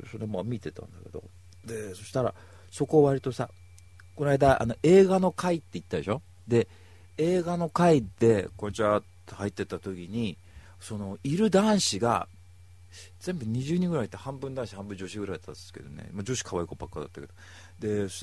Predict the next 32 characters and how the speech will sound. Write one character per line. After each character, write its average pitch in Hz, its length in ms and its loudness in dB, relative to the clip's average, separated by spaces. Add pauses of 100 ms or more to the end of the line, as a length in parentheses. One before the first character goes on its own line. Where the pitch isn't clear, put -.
(100)
た 123 80 2
ら 156 60 6
男 147 140 8
子 85 180 0
が 71 100 -6
さ、 85 240 -2 (1160)
み 151 200 -6
ん 202 160 -2
な 196 120 4
黒 170 260 6
縁 156 260 2
眼 151 140 10
鏡 113 240 6
か 95 60 -8
け 98 80 -8
て、 92 100 -10
み 143 160 0
ん 226 60 4
な 220 100 8
ボ 165 180 6
ー 151 40 8
ダ 135 140 10
ー 127 60 6
シ - 220 0
ャ 123 60 4
ツ - 120 -2
着 - 60 -6
て - 140 -4
た 78 80 2
ん 67 60 -4
だ 69 100 -6
よ。 - 60 -12